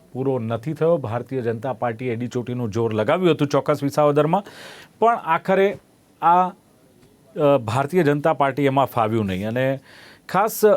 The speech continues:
વિસાવદરમાં જે ગોપાલ ઇટાલિયા છૂટાયા અને ત્યારબાદ એમણે "જવાહર ચાવડા જિંદાબાદ" આ નારા લગાવ્યા અને એમણે કહ્યું કે વિસાવદરથી જ ગુજરાતમાં પરિવર્તનની શરૂઆત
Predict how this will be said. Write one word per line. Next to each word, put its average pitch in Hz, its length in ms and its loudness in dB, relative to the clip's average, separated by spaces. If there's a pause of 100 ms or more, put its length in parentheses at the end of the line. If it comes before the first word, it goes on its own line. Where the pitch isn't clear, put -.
વિસાવદરમાં 180 920 2 (180)
જે 160 380 2
ગોપાલ 147 380 0
ઇટાલિયા 151 580 0 (280)
છૂટાયા 151 300 0
અને 139 140 -2
ત્યારબાદ 131 760 0 (300)
એમણે 135 280 -6
"જવાહર 123 460 0
ચાવડા 123 400 -2
જિંદાબાદ" 120 540 -2
આ 120 100 -2
નારા 113 280 0
લગાવ્યા 135 460 2 (600)
અને 117 240 0
એમણે 123 200 0
કહ્યું 135 180 2
કે 139 80 2
વિસાવદરથી 139 840 0
જ 143 80 -4
ગુજરાતમાં 143 600 -2
પરિવર્તનની 127 720 -6
શરૂઆત 120 560 -6